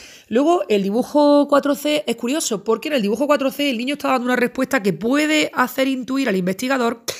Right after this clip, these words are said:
que ya tiene un pensamiento científico, porque coloca las dos botellas junto a la niña boca abajo, pero en este caso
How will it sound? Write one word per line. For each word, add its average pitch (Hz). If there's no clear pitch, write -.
que 214
ya 240
tiene 285
un 254
pensamiento 202
científico, 208
porque 196
coloca 202
las 220
dos 220
botellas 233
junto 226
a -
la 233
niña 240
boca 180
abajo, 269
pero 202
en 214
este 233
caso 285